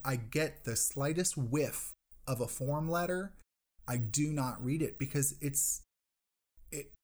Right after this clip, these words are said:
it's lazy. So, uh, that's my perspective on cover letters. Guys, if you have questions, I'm happy to answer questions. Email me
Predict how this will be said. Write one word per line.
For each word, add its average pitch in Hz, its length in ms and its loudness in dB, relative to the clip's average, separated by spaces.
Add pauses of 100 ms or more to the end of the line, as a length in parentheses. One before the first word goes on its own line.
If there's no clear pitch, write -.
(680)
it's - 160 2
lazy. 135 540 0 (720)
So, 123 640 2 (100)
uh, 113 180 -4 (140)
that's 139 460 0
my 120 380 0
perspective - 840 -6
on 113 280 -4
cover - 280 -10
letters. - 520 -6 (1160)
Guys, 185 300 4
if 156 100 -2
you 233 140 4
have - 160 0
questions, 214 840 0 (220)
I'm 165 140 4
happy 170 420 0
to - 200 0
answer 185 580 2 (240)
questions. 180 600 2 (200)
Email 180 380 2
me 113 280 -4